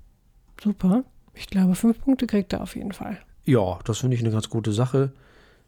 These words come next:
Speaker 1: Ja.
Speaker 2: Fünf Punkte finde ich ganz gut. Finde ich gut. Fünf Punkte finde ich in Ordnung. Weil fünfzehn Euro, guter Wein, wirklich schöner Wein.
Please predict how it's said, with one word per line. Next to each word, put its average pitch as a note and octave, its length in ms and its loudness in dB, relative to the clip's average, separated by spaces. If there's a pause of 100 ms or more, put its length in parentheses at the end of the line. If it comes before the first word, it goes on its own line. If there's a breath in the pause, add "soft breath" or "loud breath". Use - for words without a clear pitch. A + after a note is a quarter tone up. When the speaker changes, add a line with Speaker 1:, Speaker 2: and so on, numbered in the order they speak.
(260)
Speaker 1:
Ja. G#3+ 100 -6 (1800)
Speaker 2:
Fünf - 240 -2
Punkte A#2+ 240 0
finde A2+ 200 -2
ich - 340 -12
ganz G#2 260 -4
gut. - 300 -8 (160)
Finde G#3 200 2
ich - 40 -6
gut. - 220 -8
Fünf E3 240 -2
Punkte B2+ 220 0
finde G#2 160 -2
ich G2 40 -4
in G2 80 -4
Ordnung. F#2 280 -6 (1400)
Weil A#2 380 2 (1500)
fünfzehn B2+ 360 0
Euro, A#2 420 4 (1200 soft breath)
guter C3 360 2
Wein, A#2 360 4
wirklich A#2+ 460 -2 (540 loud breath)
schöner C#3 420 4
Wein. A#2 380 4